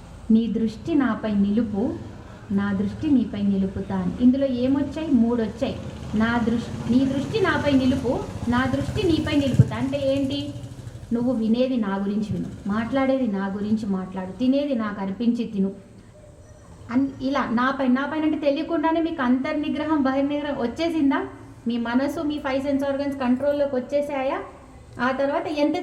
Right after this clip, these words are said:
చేయాలనే కూడా ఆయనకి ఎంత ప్రసాదం పెడతావు అంతే తింటాం అంటే ఎ-, లిమిటెడ్ అయిపోయిందా? ఆ తర్వాత మీ వైపు నుంచి టోటల్గా అడిగింది ఆయన రెండే. ఏంటి?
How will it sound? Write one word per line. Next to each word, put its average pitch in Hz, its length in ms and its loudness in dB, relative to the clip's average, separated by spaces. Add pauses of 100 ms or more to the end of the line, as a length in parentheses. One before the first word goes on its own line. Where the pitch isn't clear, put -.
చేయాలనే 311 440 2
కూడా 330 180 -2
ఆయనకి 302 360 0
ఎంత 311 200 2
ప్రసాదం 330 400 4
పెడతావు 330 260 2
అంతే 254 220 6
తింటాం 196 340 -2 (500)
అంటే 247 200 2
ఎ-, 254 280 0
లిమిటెడ్ 311 360 6
అయిపోయిందా? 311 500 2 (640)
ఆ 233 120 0
తర్వాత 302 360 0
మీ 320 340 6
వైపు 339 220 0
నుంచి 349 180 0
టోటల్గా 311 460 2
అడిగింది 311 420 2
ఆయన 269 240 4
రెండే. 220 280 2
ఏంటి? 247 500 0